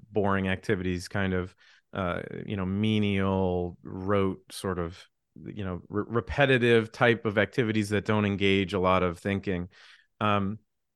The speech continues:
but it was interesting to hear i-, in your work to read a little bit about these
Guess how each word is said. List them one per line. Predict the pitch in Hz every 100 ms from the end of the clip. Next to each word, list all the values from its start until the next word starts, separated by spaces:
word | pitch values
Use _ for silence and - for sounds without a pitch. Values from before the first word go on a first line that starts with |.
| _ _
but | - 139
it | 147 156
was | 175 202
interesting | 156 156 151 147 - 135 127
to | -
hear | 113 127 123
i-, | 120 113
in | 117
your | 110 107
work | 110 113 -
to | 123 107 95
read | 113 113
a |
little | 107 110 107
bit | 104
about | 104 104 101 104
these | 104 92